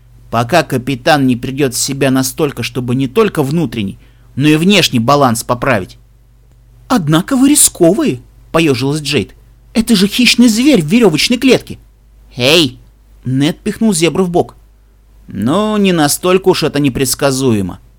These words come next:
фыркнул Гореб. «Яркие всплески эмоций, черные откаты после всплесков и внезапные рифмовки. Ну да, куда же без них? Но это такие мелочи по сравнению с тем, что было.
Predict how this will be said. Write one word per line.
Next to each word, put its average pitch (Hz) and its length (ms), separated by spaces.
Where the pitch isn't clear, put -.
фыркнул 139 380
Гореб. 120 280
«Яркие 170 480
всплески 156 560
эмоций, 160 680
черные 175 500
откаты 139 460
после 120 320
всплесков 190 680
и 123 80
внезапные 143 560
рифмовки. 175 680
Ну 139 160
да, 202 220
куда 139 260
же 117 80
без 113 180
них? 104 260
Но 107 200
это 190 240
такие 170 340
мелочи 190 440
по 123 80
сравнению 151 500
с - 100
тем, 175 220
что 165 240
было. 160 380